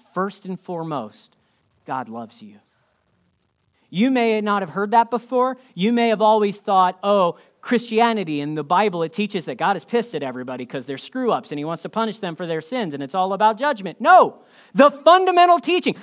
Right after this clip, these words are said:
I could sum up the entire Bible in three words. God loves you. He genuinely loves you. Do you know that your best deeds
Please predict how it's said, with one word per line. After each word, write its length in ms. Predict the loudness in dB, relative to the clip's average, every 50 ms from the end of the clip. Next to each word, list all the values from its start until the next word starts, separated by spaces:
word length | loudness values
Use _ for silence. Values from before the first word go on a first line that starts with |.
| -2 2
I 140 | 2 4 4
could 160 | 2 -2 -2
sum 280 | 2 4 4 6 8
up 200 | 8 6 6 4
the 140 | 0 0 2
entire 680 | 2 2 0 -4 -2 4 6 8 8 8 8 8 6 6
Bible 580 | 8 8 8 8 8 8 6 4 2 0 -4 -10 -18 -6 0
in 220 | 0 0 0 0
three 380 | -4 -2 0 2 4 4 6 6
words. 760 | 6 6 6 6 4 2 -2 -6 -12 -20 -20 -20 -20 _ _ _ _ _ _ _ _ _
God 160 | -10 -10 -8 -8
loves 240 | -12 -14 -14 -18
you. 80 | -20 _ _ _ _ _ _ _ _ _ _ _ _ _ _ _
He 200 | _ -12 -12 -12 -14 _
genuinely 1200 | -18 -16 -16 -14 -10 -10 -10 -8 -8 -8 -8 -8 -8 -8 -8 -8 -8 -10 -10 -8 -8 -10 -10 -12 _ _ _ _ _ _ _
loves 500 | -14 -10 -8 -8 -8 -8 -10 -12 -14 -14
you. 240 | -14 -14 -14 -16 -20 _ _ _ _ _ _ _ _ _ _ _ _ _ _ _ _ _ _ _ _ _ _ _ _
Do 120 | -2 0 0
you 200 | 0 0 0 0
know 540 | 0 2 2 4 4 4 2 0 -2 -6 -14 _ _ _ _ _ _ _ _ _ _ _ _ -2
that 180 | 0 0 0
your 220 | -2 -2 -2 -2 -2
best 640 | -4 -8 -10 _ 2 4 4 4 0 -4 -10 -12 -10
deeds 640 | -6 -4 -2 0 0 0 -2 -4 -6 -10 -12 -14